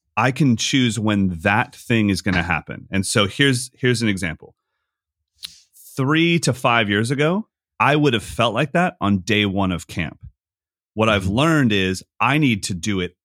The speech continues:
Speaker 1: all before they ever arrive. So once they arrive, I'm all good. I've,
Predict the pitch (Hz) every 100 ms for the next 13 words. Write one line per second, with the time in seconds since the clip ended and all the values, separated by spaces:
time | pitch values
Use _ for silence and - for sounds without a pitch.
0 | - 104 120 107 76 65 - _ _ _
1 | - 123 107 - 131 127 117 110 104 110
2 | 139 147 156 170 196 196 _ _ _ _
3 | _ _ - - - 120 104 101 127 160
4 | - 135 117 113 127 165 147 _ _ _
5 | _ _ _ _ - 101 92 90 87 -
6 | _ _ - 101 90